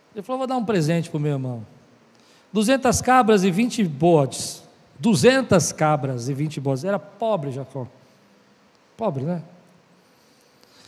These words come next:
"Vinte carneiros, trinta fêmeas de camelo com seus filhotes, com seus filhotes,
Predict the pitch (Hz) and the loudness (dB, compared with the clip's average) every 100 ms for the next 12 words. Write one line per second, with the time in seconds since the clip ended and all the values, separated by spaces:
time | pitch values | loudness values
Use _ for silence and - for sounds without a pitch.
0 | _ _ _ _ - 190 349 277 247 220 | _ _ _ _ 0 2 2 0 2 2
1 | 180 190 190 160 139 - - - - _ | 4 6 6 6 0 -6 -12 -18 -20 _
2 | _ _ _ _ _ 294 330 359 359 - | _ _ _ _ _ 4 6 6 2 2
3 | 269 202 - - 277 285 247 233 196 156 | 2 2 -2 -2 0 2 2 2 0 0
4 | 233 - 226 175 202 202 165 139 113 - | -2 2 2 6 6 6 4 2 -2 -12
5 | - - - 208 185 220 220 - 226 180 | -20 -20 0 2 4 2 0 0 0 4
6 | 185 175 175 131 113 - - - _ _ | 4 4 -2 -8 -8 -10 -12 -18 _ _
7 | - 240 269 - - 233 262 - 254 208 | 4 6 6 -2 0 0 0 -6 -4 2
8 | 175 175 156 - - - - | 4 4 4 -2 -12 -12 -12